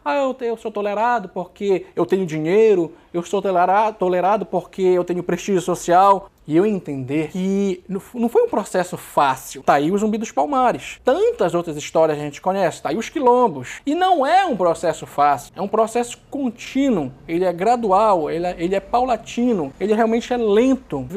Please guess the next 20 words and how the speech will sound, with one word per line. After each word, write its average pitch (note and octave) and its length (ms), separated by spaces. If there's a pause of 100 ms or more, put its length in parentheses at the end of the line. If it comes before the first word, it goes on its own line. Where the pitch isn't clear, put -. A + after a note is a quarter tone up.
Ainda D#4 240
há C#4 40
pouco C4 600
houve A3 300
aí, G#3+ 240
passou G3 300
na F#3+ 60
T F3+ 120
V, F#3+ 300 (100)
questão F#3 240
de D#3+ 100
injúria, D#3+ 440
de C#3+ 60
racismo, D#3 460
preconceito. D#3 720
Currículo F3 560
que - 100
se - 120
mande F3 340
que D#3+ 260